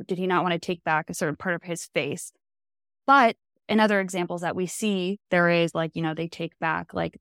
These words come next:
the, they change the eyes, maybe he reworks the nose, he cuts the chin,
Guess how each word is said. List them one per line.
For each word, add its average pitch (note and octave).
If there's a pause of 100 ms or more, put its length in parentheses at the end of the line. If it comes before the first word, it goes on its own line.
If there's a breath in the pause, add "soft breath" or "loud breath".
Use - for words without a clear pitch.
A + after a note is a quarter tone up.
the, -
they F3
change E3+
the G3
eyes, F3+
maybe E3
he F3
reworks F3
the F#3+
nose, F#3
he F#3+
cuts -
the F3
chin, F3+